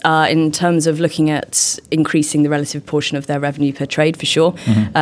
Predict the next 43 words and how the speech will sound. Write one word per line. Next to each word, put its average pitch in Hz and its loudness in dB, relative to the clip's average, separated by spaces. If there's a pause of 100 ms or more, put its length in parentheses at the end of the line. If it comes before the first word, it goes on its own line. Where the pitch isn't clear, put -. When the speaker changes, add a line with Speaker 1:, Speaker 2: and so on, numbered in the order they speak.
(140)
Speaker 1:
and 151 2
as 147 0
you - -2
say, 147 2
this 147 -2
time 147 0
last 147 -2
year, 143 0
they 139 2
were 139 0
looking 143 -4
at 147 -6 (160)
a, - -4
a, 147 -8 (120)
a - -2
different 143 -4
kettle - -4
of 131 -6
fish, - -4
really. 143 2 (420)
Um, 175 2
it's 196 2
also 240 2
interesting 196 2
that 175 4
it's - -2
Bitfinex. - -2
They've 160 0
come 170 -2
up - -4
time 170 0
and 165 0
time 160 0
again. 156 2
They've 151 0
been 156 0 (380)
beleaguered 160 2
with 151 -2
their 147 0
connection 147 -2
with 143 -6
Tether. 165 2 (200)
Um, 147 0